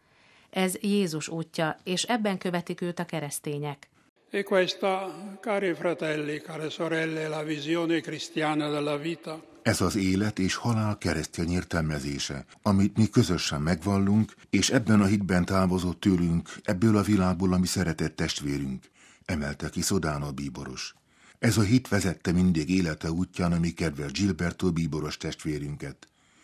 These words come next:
Speaker 3: Az örök élet reménységének dantei szikrája világította meg az ő hosszú életútját, amely építő volt mindnyájunk számára, azóta, hogy ezerkilencszázötvenben megismertük itt Rómában,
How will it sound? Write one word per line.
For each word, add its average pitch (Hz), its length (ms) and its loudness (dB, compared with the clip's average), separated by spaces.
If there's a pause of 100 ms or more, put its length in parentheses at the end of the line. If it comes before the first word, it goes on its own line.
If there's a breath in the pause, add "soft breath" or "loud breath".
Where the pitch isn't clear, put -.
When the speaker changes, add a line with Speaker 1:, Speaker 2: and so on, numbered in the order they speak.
Speaker 3:
Az 104 140 -2
örök 139 300 6
élet 98 280 2
reménységének 85 920 2
dantei 92 440 -2
szikrája 85 580 0
világította 85 680 -2
meg 80 140 0
az 78 160 -4
ő 82 60 0
hosszú 90 340 -4
életútját, 92 840 -4 (300 loud breath)
amely 101 300 4
építő 90 560 4
volt 85 240 -2
mindnyájunk 98 520 2
számára, 110 640 0 (360 soft breath)
azóta, 107 600 2 (340 loud breath)
hogy 90 180 -2
ezerkilencszázötvenben 92 1400 2 (240 loud breath)
megismertük 82 800 -2
itt 78 160 -6
Rómában, 98 680 2